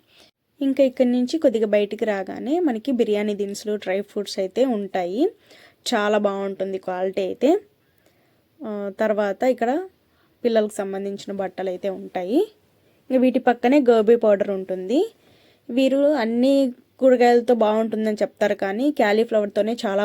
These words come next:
బాగుంటుంది. క్యాలీఫ్లవర్ని ముక్కలు కట్ చేసి వేడి నీళ్ళలో ఉంచి తీసేసిన తర్వాత ఈ గో-, గోబీ పౌడర్ని వేసి కొన్ని నీళ్ళు వేసి కలిపి డీప్ ఫ్రై చేసుకుంటే చాలా బాగుంటుంది. ఇంకా పదిహేనో తారీఖు నైట్ ఇలా చాలా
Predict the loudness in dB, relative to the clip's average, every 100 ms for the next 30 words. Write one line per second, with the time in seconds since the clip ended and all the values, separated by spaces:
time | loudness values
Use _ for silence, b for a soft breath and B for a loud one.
0 | 0 -4 -6 -6 -6 -4 -2 0 0 0
1 | -2 -2 -2 -6 -2 -2 0 -6 -6 -6
2 | -4 -2 -2 -4 -4 -4 -4 -8 -10 -4
3 | -2 -2 B B B B B -4 0 0
4 | -2 -4 -4 -4 -2 2 0 2 0 0
5 | 2 2 4 4 4 2 0 -2 -2 -2
6 | -6 -2 -2 0 -2 -2 -2 -4 -6 -4
7 | -4 -2 -2 0 0 0 -2 -6 -6 -12
8 | -10 -10 -8 -4 -4 -4 -6 -8 -8 -6
9 | -6 -6 b b b b b b b b
10 | -6 -2 2 2 2 2 0 0 2 0
11 | 0 -2 -2 0 -4 0 2 2 -2 _
12 | _ _ _ _ _ _ 2 4 4 2
13 | 2 2